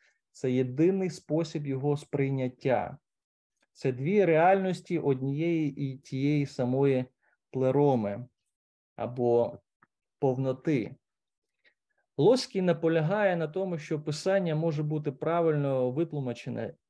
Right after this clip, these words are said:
тільки за допомогою Святого Духа і всередині церкви, тобто у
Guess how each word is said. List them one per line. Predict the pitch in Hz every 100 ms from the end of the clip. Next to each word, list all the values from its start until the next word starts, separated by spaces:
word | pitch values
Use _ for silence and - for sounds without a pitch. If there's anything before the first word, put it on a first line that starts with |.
| _
тільки | - 196 196 180 143
за | 131
допомогою | 127 127 123 147 147 135
Святого | - 131 127 127
Духа | 127 135 127 120
і | - 131
всередині | - 127 131 135 127 123
церкви, | 123 127 120 120 -
тобто | - 127 - 131 120
у | - 131 127